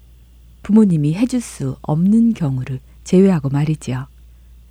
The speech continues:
우리를 사랑하시는 우리 부모님이 우리의 어떤 요구를 들어주시지 않을 때는 반드시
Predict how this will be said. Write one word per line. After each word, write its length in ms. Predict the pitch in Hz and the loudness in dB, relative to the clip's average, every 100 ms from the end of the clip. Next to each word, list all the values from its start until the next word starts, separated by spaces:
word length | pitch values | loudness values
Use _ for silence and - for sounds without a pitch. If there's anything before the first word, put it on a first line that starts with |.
| - - - - _ | -20 -20 -20 -20 _
우리를 300 | 196 202 208 | 2 4 4
사랑하시는 680 | 220 214 196 185 - 196 226 - | 2 2 2 0 0 0 2 4
우리 180 | 208 | 4
부모님이 760 | 226 208 208 214 180 135 135 131 - - - | 4 4 4 4 2 0 -2 -6 -14 -10 -4
우리의 400 | 156 156 156 156 - - | 0 2 2 -2 -10 -4
어떤 500 | 127 147 - 165 165 | 0 0 2 2 4
요구를 320 | 147 131 160 | 2 2 2
들어주시지 640 | 190 170 180 185 180 - | 2 2 2 0 -4 -2
않을 280 | 180 135 180 | 0 0 0
때는 500 | 196 202 175 151 175 - | 0 0 0 0 -2 -4
반드시 680 | - 147 143 156 - 131 | -8 -6 -6 -8 -6 -6